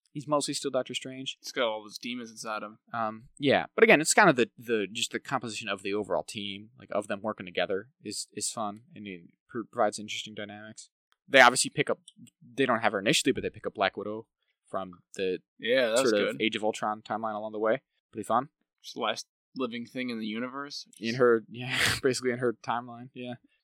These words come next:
Speaker 1: That was cool that her and Captain Carter have, obviously it's, like, one-sided because of the nature of that, but, like, they have sort of a relationship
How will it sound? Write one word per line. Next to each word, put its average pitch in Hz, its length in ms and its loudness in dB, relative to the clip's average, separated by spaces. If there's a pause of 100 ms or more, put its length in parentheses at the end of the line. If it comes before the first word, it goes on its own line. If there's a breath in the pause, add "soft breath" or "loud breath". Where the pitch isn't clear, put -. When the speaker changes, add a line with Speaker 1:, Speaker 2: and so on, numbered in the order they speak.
(160)
Speaker 1:
That 175 100 12
was 156 100 12
cool 165 140 4
that 135 160 6
her 147 160 10
and 110 320 0 (340)
Captain 135 280 2
Carter 135 320 10
have, 98 220 4
obviously 120 300 6
it's, - 100 -6
like, - 120 -12
one-sided 92 480 0
because 92 300 -12
of - 80 -20
the 90 140 -20
nature 98 260 -6
of 82 60 -6
that, 90 180 -8
but, 92 100 -6
like, 90 160 -4 (160)
they 110 120 2
have 90 200 2
sort 110 160 -2
of 104 80 -6
a 107 80 -4
relationship 110 420 -4